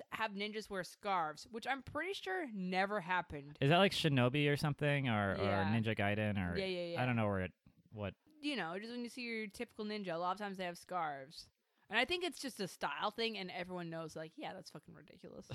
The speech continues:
Speaker 2: <laughs>
Speaker 1: But, oh, you know, here's my thing about Sonic,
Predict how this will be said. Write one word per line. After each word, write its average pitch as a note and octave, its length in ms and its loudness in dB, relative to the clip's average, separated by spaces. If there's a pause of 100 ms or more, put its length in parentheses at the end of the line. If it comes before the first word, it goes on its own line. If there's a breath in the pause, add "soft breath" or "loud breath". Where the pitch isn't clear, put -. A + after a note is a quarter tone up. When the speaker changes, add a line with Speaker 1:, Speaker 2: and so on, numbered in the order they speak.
(160)
Speaker 2:
<laughs> F#3 360 -2 (960 loud breath)
Speaker 1:
But, C#4+ 140 0 (100)
oh, F4+ 120 6
you F4+ 140 -2
know, A4 140 0
here's F4+ 140 -2 (200)
my E5 200 -2
thing A4+ 160 0
about D#4+ 180 2 (160)
Sonic, F#3+ 560 -2